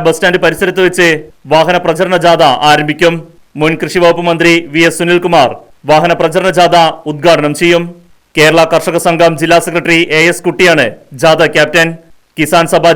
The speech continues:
ജില്ലാ സെക്രട്ടറി കെ വി വസന്തകുമാർ ജാഥ വൈസ് ക്യാപ്റ്റനും കേരള കർഷക സംഘം ജില്ലാ പ്രസിഡന്റ് പി ആർ വർഗീസ് ജാഥ മാനേജറുമാണ്. ചേലക്കരയിൽ നിന്നും ആരംഭിക്കുന്ന വാഹന പ്രചരണ ജാഥ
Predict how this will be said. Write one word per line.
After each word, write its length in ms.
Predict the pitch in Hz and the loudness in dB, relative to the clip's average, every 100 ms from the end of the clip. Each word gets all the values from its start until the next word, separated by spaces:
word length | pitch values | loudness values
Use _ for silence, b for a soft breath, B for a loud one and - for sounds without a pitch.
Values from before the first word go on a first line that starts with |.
| 160 | 2
ജില്ലാ 160 | 170 170 | 0 0
സെക്രട്ടറി 340 | 175 170 170 165 | -4 -2 -2 0
കെ 100 | 165 160 | -2 0
വി 80 | 170 | 0
വസന്തകുമാർ 560 | 156 175 180 175 175 170 - - 123 | 0 -4 -4 0 2 2 0 -10 0
ജാഥ 180 | 165 175 160 | 2 4 2
വൈസ് 240 | 170 165 185 | 2 0 0
ക്യാപ്റ്റനും 380 | - 175 127 107 - _ _ - | 0 0 -2 -6 -20 _ _ 0
കേരള 180 | 160 165 170 | 0 2 -2
കർഷക 220 | 160 185 185 | -2 -2 -2
സംഘം 200 | 180 180 160 | -2 -2 0
ജില്ലാ 160 | 175 175 | 0 0
പ്രസിഡന്റ് 400 | 175 180 175 170 | -2 0 0 -2
പി 100 | 175 175 | 0 2
ആർ 60 | 160 160 | 2 0
വർഗീസ് 460 | 156 180 165 - - 131 | 2 2 2 -2 -14 0
ജാഥ 200 | 160 165 170 151 | 2 4 2 2
മാനേജറുമാണ്. 640 | 160 160 151 151 160 165 160 - _ _ _ - | 2 0 0 0 2 0 -2 -14 _ _ _ 0
ചേലക്കരയിൽ 420 | 151 160 165 165 | 0 2 0 -2
നിന്നും 180 | 165 165 | -2 0
ആരംഭിക്കുന്ന 400 | 160 165 170 170 165 180 139 | 0 0 -2 2 2 0 0
വാഹന 220 | 151 160 170 170 | 0 0 -2 -2
പ്രചരണ 280 | 160 180 170 | -2 -2 2
ജാഥ 160 | 170 | 2